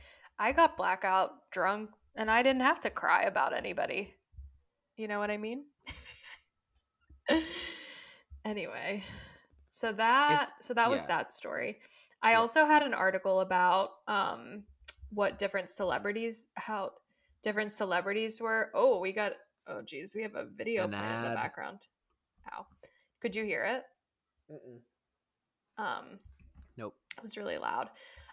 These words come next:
Speaker 1: Um, an article about what different celebrities were doing for the long weekend. So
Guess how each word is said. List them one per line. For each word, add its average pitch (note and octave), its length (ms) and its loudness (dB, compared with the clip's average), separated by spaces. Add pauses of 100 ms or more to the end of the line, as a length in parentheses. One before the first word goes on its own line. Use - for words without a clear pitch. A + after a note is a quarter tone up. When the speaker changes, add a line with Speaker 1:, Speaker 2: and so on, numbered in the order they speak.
Speaker 1:
Um, G3+ 460 2 (180)
an A3 100 2
article G#3+ 360 6
about G3 300 4
what F#3+ 240 0
different F#3+ 400 -2
celebrities B3 840 2
were A#3+ 160 4
doing A#3+ 580 2
for B3+ 180 0
the A#3+ 120 4
long A#3+ 260 2
weekend. A#3+ 500 0
So F3+ 520 0